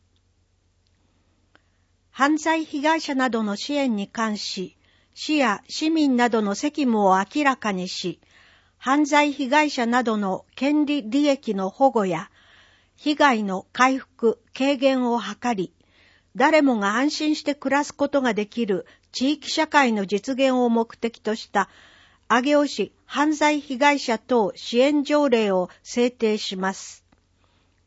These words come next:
この度、その案がまとまりましたので、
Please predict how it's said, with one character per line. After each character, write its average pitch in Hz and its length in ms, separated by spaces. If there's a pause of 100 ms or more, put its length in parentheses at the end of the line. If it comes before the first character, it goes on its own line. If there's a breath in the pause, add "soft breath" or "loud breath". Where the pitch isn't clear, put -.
(840 soft breath)
こ 269 100
の 311 160
度、 190 400 (240)
そ 262 200
の 294 160
案 320 180
が 262 100
ま 220 160
と 277 160
ま 285 140
り 294 80
ま 277 160
し - 100
た 226 140
の 185 160
で、 170 240